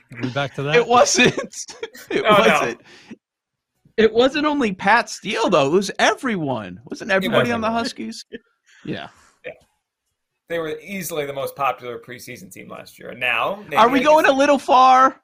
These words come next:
Speaker 2: Are we going a little far? Is
Speaker 3: Yeah.
Speaker 2: it gonna be like the Carolina Panthers, three and oh start? And <laughs>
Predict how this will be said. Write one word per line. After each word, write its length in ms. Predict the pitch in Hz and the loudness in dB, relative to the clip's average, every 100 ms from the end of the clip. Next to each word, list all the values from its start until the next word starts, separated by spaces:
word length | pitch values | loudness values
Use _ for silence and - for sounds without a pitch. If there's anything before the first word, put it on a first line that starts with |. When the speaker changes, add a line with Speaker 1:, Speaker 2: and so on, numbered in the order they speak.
| - | -4
Speaker 2:
Are 80 | 190 | -2
we 80 | |
going 140 | 233 254 | 0 2
a 40 | |
little 200 | 226 226 | 2 2
far? 180 | 220 208 | 2 4
Is 140 | 208 220 | 2 0
Speaker 3:
Yeah. 40 | |
Speaker 2:
it 40 | |
gonna 140 | 202 226 | -2 -4
be 100 | 226 | -2
like 160 | 233 | -4
the 80 | 226 | -4
Carolina 520 | - 226 240 226 220 | -2 2 4 4 2
Panthers, 600 | 202 190 196 202 208 208 | -2 -4 -6 -6 -6 -8
three 240 | - 185 190 | -10 -8 -4
and 80 | 190 | -4
oh 100 | 190 | -4
start? 500 | - 175 180 185 165 | -6 -4 -2 -4 -8
And 200 | 143 120 _ _ _ | -10 -12 _ _ _
<laughs> 400 | - - - | -14 -12 -8